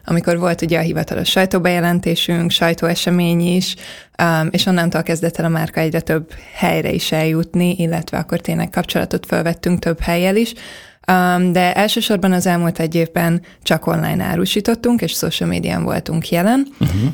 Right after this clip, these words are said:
Speaker 1: és most így egy évvel később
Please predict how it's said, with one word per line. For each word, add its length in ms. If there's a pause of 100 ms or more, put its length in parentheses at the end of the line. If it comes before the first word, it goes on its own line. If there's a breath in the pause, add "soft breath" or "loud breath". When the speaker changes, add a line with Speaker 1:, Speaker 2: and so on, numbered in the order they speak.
(140)
Speaker 1:
és 600
most 380
így 140
egy 160
évvel 320
később 560